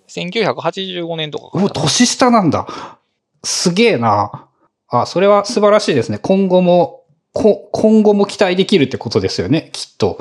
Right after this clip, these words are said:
Speaker 1: はい、もうこれは多分、まあ、じ-、別とか、あとなんか時間書かれたら、まあ、多分タイトルによりますけども、結構な確率で買いそうな気がしますね。
Speaker 2: うん。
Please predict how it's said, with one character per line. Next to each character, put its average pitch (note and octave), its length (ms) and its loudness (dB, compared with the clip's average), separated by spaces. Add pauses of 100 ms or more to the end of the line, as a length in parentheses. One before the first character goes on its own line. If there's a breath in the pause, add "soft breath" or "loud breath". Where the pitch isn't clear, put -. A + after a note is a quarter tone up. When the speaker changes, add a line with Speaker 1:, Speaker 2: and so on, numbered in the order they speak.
Speaker 1:
は F#3+ 160 4
い、 D3+ 60 2
も D#3+ 180 -12
う - 60 -20
こ G#3+ 100 0
れ G#3+ 80 4
は G#3 100 2
多 G3 120 0
分、 C3 320 -10
ま D3 140 -2
あ、 - 20 -2 (720)
じ-、 F3 140 -10
別 F3 400 -4
と F3 200 -4
か、 E3 40 -20 (240)
あ C#3+ 80 -8
と - 160 -20
な C#3+ 80 -8
ん - 20 -14
か A#2+ 100 -6
時 D3+ 320 -10
間 C#3 240 -2
書 B2 100 -10
か C#3 100 0
れ B2+ 80 0
た A2 100 -2
ら、 G#2 280 -2 (140)
ま C#3+ 180 -4
あ、 - 40 -6
多 D#3 140 -2
分 C3 100 -10
タ D#3+ 120 0
イ D3+ 60 -4
ト C#3 100 -6
ル B2 120 -8
に A#2+ 80 -10
よ D3 140 0
り E3+ 100 -4
ま E3 120 -2
す - 60 -10
け D3+ 100 -4
ど B2+ 100 -8
も、 B2 80 -10
結 - 200 -6
構 B2 160 -4
な A2 100 -6
確 C#3+ 160 -4
率 C3 140 -10
で C#3 60 -4
買 D3 160 0
い - 20 -12
そ C3+ 100 -4
う - 20 -2
な A2+ 80 -6
気 G2+ 100 -12
が A#2 60 -12
し G#2+ 80 -14
ま A2+ 80 -12
す D#3 60 -14
ね。 E3+ 120 -8 (440 loud breath)
Speaker 2:
う D3 40 4
ん。 A#2+ 640 4